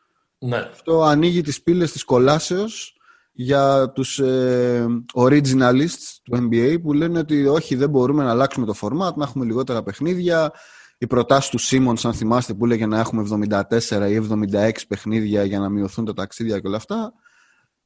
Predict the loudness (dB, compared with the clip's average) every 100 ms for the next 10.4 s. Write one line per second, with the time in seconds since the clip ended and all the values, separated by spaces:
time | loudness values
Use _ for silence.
0 | _ _ _ -4 -2 -2 -4 -8 _ _
1 | _ _ _ _ _ _ 0 4 6 6
2 | 4 4 2 0 0 0 -2 -6 -6 -8
3 | -6 -4 -2 -2 -2 -2 -4 -2 -2 -2
4 | 0 -2 -6 _ _ -2 2 4 4 0
5 | -2 -8 -14 _ -20 -20 _ -20 -20 -20
6 | -20 -14 -10 -10 -12 _ -18 -18 -20 _
7 | _ -20 -14 -2 2 2 0 2 4 6
8 | 6 4 4 0 0 0 0 2 2 2
9 | 2 2 2 2 0 -4 -12 -10 -8 0
10 | 2 2 2 2